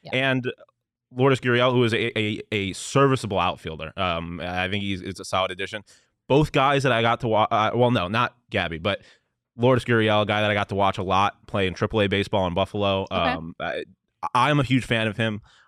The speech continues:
Speaker 2: I, I think this is, I think the D-, Diamondbacks won this trade. Um, they, they had a surplus. They sold off some of that surplus, and they got a huge position of need, um, at catcher.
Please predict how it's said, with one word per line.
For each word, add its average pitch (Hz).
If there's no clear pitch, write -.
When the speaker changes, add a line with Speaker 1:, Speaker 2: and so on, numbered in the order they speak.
Speaker 2:
I, 85
I 127
think 131
this 113
is, -
I 139
think 160
the 123
D-, 113
Diamondbacks 101
won 90
this 85
trade. 76
Um, 85
they, 92
they 98
had 113
a 123
surplus. 113
They 87
sold 113
off 101
some 107
of 104
that 98
surplus, 98
and 90
they 85
got 92
a 90
huge 131
position 107
of 87
need, 92
um, 87
at 90
catcher. 90